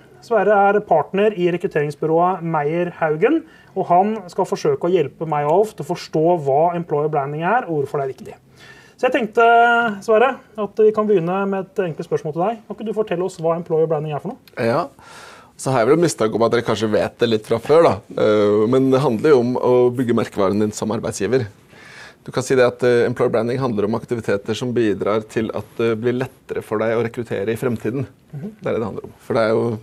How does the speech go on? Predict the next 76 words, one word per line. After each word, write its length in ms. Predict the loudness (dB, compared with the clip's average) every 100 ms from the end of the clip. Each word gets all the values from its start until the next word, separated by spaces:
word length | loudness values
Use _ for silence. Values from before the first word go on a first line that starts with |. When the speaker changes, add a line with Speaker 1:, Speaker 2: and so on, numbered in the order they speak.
| 0
Speaker 2:
mye 220 | 2 2
kamp 340 | 0 -4 -2 -2
om 80 | 0
å 60 |
få 100 | 0 -2
tak 220 | -4 -4
i 80 | -4
de 100 | -4
riktige 200 | -4 -6
menneskene, 420 | -6 -6 -4 -4 -2
og 240 | -2 -2 -4 -10 -20 -20 -20 -18
sånn 220 | -6 -4 -2
sett 140 | 0
er 100 | 0
employer 200 | 2 2 2
branding 220 | 0 0
et 80 | -2
viktig, 240 | -2 -2 0
viktig 280 | -2 -4 -4
verktøy 220 | -4 -6
for 140 | -2 -2
å 40 |
lykkes 360 | -4 _ -8 -4
med 100 | -6
å 20 | -6
få 20 |
tak 200 | -6 0
i 40 | 0
det 60 | 0
talentet 340 | -2 -4 -4
du 140 | -2 0
trenger, 320 | -2 -2 -2
da, 40 | -6 -14 -8
eh, 220 | -6 -8 -10
fram 260 | -8 -4 -4
i 40 |
tid, 240 | 0 0 0 -2
egentlig. 300 | -10 -10 -10 -12 -20 -20 -12
Speaker 1:
Men 80 | -6
har 40 | -2
ikke 80 | 0
det 80 | 0
alltid 200 | 0 -4
vært 120 | -4
en 60 | -2
del 140 | 0
av 60 | 0 -2
rekrutteringen, 480 | -4 -4 -4 -4 -8
å 80 | -6
forsøke 400 | -4 -4 -6 -8
å 60 |
ta 260 | -8 -6 -6
de 140 | -8 -8
riktige 220 | -8 -8
menneskene 400 | -8 -12 -16 -14
og 240 | -14 -16
få 80 | -12
tak 240 | -12 -10
i 40 | -10
folk? 200 | -10 -10 -2
Speaker 2:
Jo, 180 | -2 -2 -6 -20 -16
Speaker 1:
Ja. 60 | -6
Speaker 2:
det 80 | -4
har 80 | -4
det. 120 | -6 -12 _
Så 180 | -6 -2
det 80 |
har 140 | 0 2
jo 260 | 2 2 0
for 100 | 0
så 80 | 2
vidt 80 |
Speaker 1:
Trenger 40 | 2
vi, 60 |
Speaker 2:
det. 80 | 0
Speaker 1:
trenger 160 | 0